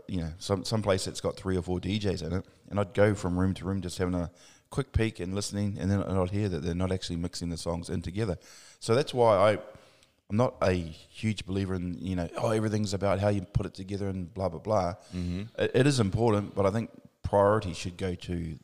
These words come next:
Speaker 1: the playlist itself. Are you playing the right songs at the right time? If you can do that, it makes up for a thousand sins. That's what I always say.
Speaker 2: Yeah, yeah. No, I agree too. Like, 'cause, um,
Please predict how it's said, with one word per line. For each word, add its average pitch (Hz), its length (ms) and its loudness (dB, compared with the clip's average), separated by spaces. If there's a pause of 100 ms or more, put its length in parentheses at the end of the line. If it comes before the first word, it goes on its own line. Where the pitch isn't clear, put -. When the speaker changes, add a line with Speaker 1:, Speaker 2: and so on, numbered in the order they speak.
(120)
Speaker 1:
the - 100 -8
playlist 87 440 0
itself. - 440 -4
Are 95 100 2
you 95 180 -2 (200)
playing 85 220 0
the 80 80 -4
right 80 180 -4
songs 82 260 -6
at 80 60 -8
the - 80 -8
right 87 160 -4
time? 90 200 -6
If 76 100 -6
you 131 60 2
can 185 120 -4
do 120 140 4
that, 95 320 0 (600)
it 104 120 -4
makes 104 300 0
up 90 120 -2
for 87 120 -2
a 85 40 -2
thousand 80 420 -2
sins. 82 360 -6
That's - 180 -8
what 71 100 -4
I 80 40 -4
always 76 220 -8
say. 80 160 -8 (120)
Speaker 2:
Yeah, 80 340 -4
yeah. 82 300 -2
No, 110 140 2
I 104 160 6
agree 95 220 0
too. 98 260 -2
Like, 85 260 -2
'cause, 90 320 -4 (520)
um, 87 480 -2